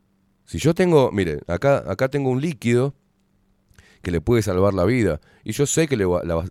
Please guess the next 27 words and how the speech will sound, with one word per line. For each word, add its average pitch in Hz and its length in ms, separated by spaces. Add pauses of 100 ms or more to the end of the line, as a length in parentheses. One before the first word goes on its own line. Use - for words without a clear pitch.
le 80 100
va 78 80
a 78 60
salvar 73 260
la 73 80
vida, 73 140
entonces 127 280
voy 127 160
a 135 60
transparentar 101 680
todo 180 240
lo 92 100
que 80 100
tiene 82 200
el 78 80
líquido 82 260
para 85 160
que - 100
usted, 143 360
señor, 82 400
se - 120
quede 135 240
tranquilo, 87 520
señora, 85 320
se 76 100
quede 107 160
tranquila, 78 460